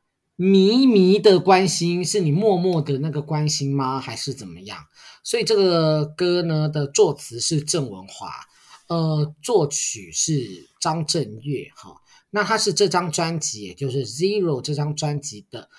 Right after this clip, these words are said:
第三首主打歌哈，就是它并不是首波主打，但它是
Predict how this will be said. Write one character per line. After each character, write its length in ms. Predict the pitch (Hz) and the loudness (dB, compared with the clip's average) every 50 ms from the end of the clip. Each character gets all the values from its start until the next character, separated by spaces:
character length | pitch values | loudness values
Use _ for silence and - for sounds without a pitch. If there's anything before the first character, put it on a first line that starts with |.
| - _ _ _ _ _ _ _ | -20 _ _ _ _ _ _ _
第 460 | - 262 226 180 147 117 - - - | -2 0 0 0 -2 -2 -6 -14 -14
三 540 | - - - - 196 170 175 175 180 190 185 | -14 -14 -4 -2 -2 -2 -2 -4 -4 -4 -2
首 480 | - - - 147 117 101 90 82 82 78 - | -2 0 -2 -2 -4 -8 -10 -14 -16 -18 -10
主 240 | _ - 107 110 135 | _ -10 -8 -8 -10
打 220 | - 107 - - - | -10 -10 -10 -10 -16
歌 280 | _ - 104 98 98 | _ -16 -16 -14 -14
哈， 220 | 98 - 101 92 - | -16 -16 -16 -18 -12
就 140 | - 170 180 | -6 -4 -4
是 80 | 156 | -2
它 80 | 143 196 | -4 -6
并 300 | 196 - - 190 151 139 | -8 -6 -6 -6 -6 -6
不 160 | - 113 117 | -6 -14 -10
是 440 | - - - 147 123 107 98 95 - - | -8 -6 -6 -6 -8 -8 -12 -16 -14 -10
首 240 | - - - 107 95 | -8 -8 -8 -8 -12
波 180 | _ - 131 127 | _ -16 -14 -14
主 200 | - - 98 95 | -14 -16 -16 -16
打， 240 | - 95 - - _ _ _ _ _ | -16 -18 -18 -18 _ _ _ _ _
但 180 | - 123 113 110 | -12 -12 -12 -14
它 160 | - 127 123 | -14 -14 -12
是 160 | 117 127 - | -14 -14 -16